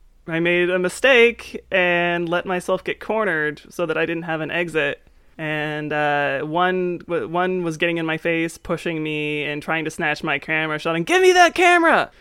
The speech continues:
And the others were starting to surround me. And then out of nowhere, this person drove up in a pickup truck and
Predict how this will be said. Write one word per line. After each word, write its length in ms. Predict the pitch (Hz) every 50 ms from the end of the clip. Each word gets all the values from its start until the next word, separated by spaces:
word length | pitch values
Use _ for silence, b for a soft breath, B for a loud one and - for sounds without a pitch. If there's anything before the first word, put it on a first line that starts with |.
| b b b b b b -
And 580 | 175 180 180 175 175 170 170 170 165 165 160 - _ _ - -
the 140 | 170 175 -
others 300 | 185 175 180 180 175 175
were 100 | 170 165
starting 360 | 156 - - 175 160 160 160 156
to 20 | 151
surround 400 | - 156 156 156 170 180 180 160
me. 260 | 156 147 147 143 -
And 260 | - 170 175 170 160
then 420 | 190 202 247 262 254 220 175 160 - - -
out 160 | - 180 196
of 140 | 226 220 185 170
nowhere, 680 | 165 170 175 202 226 202 170 160 147 143 139 139 143
this 560 | 139 135 160 156 151 151 160 160 - - - - _
person 500 | - 233 180 180 175 - - 175 165 160
drove 320 | 151 - 151 156 165 170 170
up 300 | 170 165 156 151 - -
in 580 | - 156 156 151 151 156 147 147 147 147 147 - - -
a 580 | - 156 147 151 147 147 147 147 147 147 143 143 b b b b b b b
pickup 320 | - - 330 - 453 392 277
truck 420 | - 190 156 139 92 92 - - _ _ _ _ _ _ -
and 460 | 175 185 180 175 175 170 165 - -